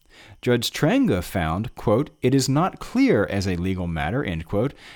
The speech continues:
"that school board members' Facebook pages can be said to constitute a public forum.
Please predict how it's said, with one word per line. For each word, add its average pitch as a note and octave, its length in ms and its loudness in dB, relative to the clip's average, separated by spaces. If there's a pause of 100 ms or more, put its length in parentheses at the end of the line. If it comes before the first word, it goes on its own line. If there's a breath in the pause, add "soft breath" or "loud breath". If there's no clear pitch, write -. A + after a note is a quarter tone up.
(120 loud breath)
"that C3 140 4
school F#3+ 220 2
board D#3 240 4
members' B2+ 380 2
Facebook - 500 0
pages D#2+ 380 -4
can A2+ 180 -2
be A2+ 80 0
said G#2+ 340 -2
to G#2 80 -4
constitute F#2+ 720 -4
a G#2 120 -2
public F2+ 400 -2
forum. - 400 -4